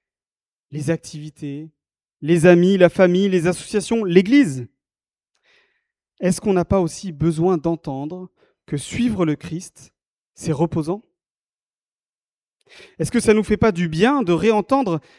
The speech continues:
cette parole du Christ ? « Mon fardeau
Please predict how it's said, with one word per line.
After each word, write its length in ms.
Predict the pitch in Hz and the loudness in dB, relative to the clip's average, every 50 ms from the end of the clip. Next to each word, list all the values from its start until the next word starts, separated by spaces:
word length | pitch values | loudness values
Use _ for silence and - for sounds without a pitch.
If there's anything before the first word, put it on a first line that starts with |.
| _ _ _ _ | _ _ _ _
cette 240 | - - 240 233 | 4 4 4 4
parole 300 | - 240 220 202 226 220 | 6 4 4 6 4 4
du 100 | 190 208 | 4 0
Christ ? « 480 | 202 - 247 269 269 - - - - - _ _ _ _ _ - | -2 -2 -2 -2 -2 -2 -8 -18 -20 -20 _ _ _ _ _ -2
Mon 200 | 160 208 262 254 | 2 2 2 2
fardeau 640 | 202 - 226 190 185 160 180 190 214 233 233 _ | 2 -2 -2 -4 -4 -6 -4 -4 -4 -6 -8 _